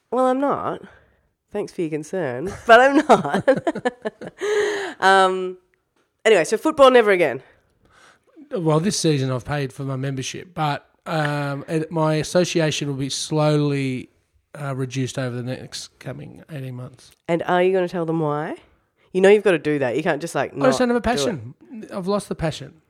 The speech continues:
Speaker 2: You know, once upon a time, I would take the night off purely to go to the footy.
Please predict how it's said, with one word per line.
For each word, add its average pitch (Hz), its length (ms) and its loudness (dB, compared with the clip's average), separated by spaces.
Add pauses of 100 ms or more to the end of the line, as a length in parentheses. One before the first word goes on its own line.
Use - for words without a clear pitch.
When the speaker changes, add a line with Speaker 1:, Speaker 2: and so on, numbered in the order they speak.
(400)
Speaker 2:
You 190 80 -2
know, 190 280 4
once 208 240 -4
upon 226 200 -2
a 190 60 -2
time, 156 300 0
I 165 80 -2
would 160 120 0
take 196 200 -4
the 185 100 -4
night 147 220 -2
off 131 280 -4 (160)
purely 175 260 0
to 151 80 -6
go 151 100 -4
to 143 60 -4
the 123 60 -10
footy. - 380 -8